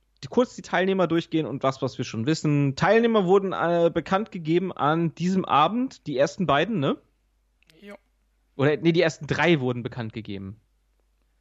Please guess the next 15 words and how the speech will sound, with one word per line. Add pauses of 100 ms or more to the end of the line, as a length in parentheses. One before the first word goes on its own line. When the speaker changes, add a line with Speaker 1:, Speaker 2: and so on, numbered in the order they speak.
(760)
Speaker 2:
Soweit
Speaker 1:
Lucky
Speaker 2:
ich
Speaker 1:
Kid?
Speaker 2:
weiß,
ja. (440)
Speaker 1:
Lucky (160)
Kid, (220)
Matt
Cross
und
El
Fantasmo. (1000)
Diese
drei